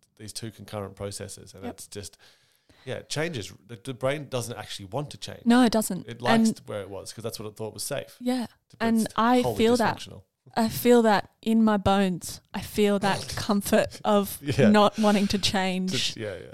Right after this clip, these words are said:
Speaker 2: and
Speaker 1: yeah.
Speaker 2: staying, like, but that's, that's what I know.
Speaker 1: That's
Speaker 2: Like,
Speaker 1: what you know.
Speaker 2: I don't wanna move out of, into this unknown because that's fucking terrifying.
Speaker 1: Yeah.
Speaker 2: Yeah. Like, I've, I haven't, or even, like,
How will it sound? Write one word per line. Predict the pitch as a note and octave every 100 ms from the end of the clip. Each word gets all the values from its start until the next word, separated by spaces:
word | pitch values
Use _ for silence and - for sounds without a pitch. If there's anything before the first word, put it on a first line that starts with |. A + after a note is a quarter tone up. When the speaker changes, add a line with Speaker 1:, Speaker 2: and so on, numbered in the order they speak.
| -
Speaker 2:
and | G#3 G3+
Speaker 1:
yeah. |
Speaker 2:
staying, | - A3+ A3 A3+ G#3+ -
like, | A#3+ F#3 - - - -
but | - -
that's, | C4 C#4+ - - - -
that's | C4 -
what | B3+
I | B3+
know. | B3 D#4 A4 F3 -
Speaker 1:
That's | - B3
Speaker 2:
Like, | A3+
Speaker 1:
what | G#2+
you |
know. | G#2+ C3+
Speaker 2:
I | C#4
don't | D4+ D#4
wanna | E4+ F4+
move | C#4+ B3
out | B3 A#3+
of, | G#3+ -
into | A#3+ A3+ A3+
this | B3 - - -
unknown | A3+ A3+ G3 A3 A#3+
because | A#3+ B3+ A#3+ - - _ - - - _ _ -
that's | D#4+
fucking | - A#3+ A3+ F#3
terrifying. | A3+ F4 G4 A#3+ E3+ E3+
Speaker 1:
Yeah. | G#3+ G2+ G2 F#2+ _
Speaker 2:
Yeah. | A3 C4 B3+ E3+ -
Like, | A3+ G#3 -
I've, | B3 B3 _ -
I |
haven't, | B3 C4+ A#3 - - - _ _ _ _ _ _ _ _ _ _
or | C4 -
even, | D#4 E4+ D4+
like, | B3+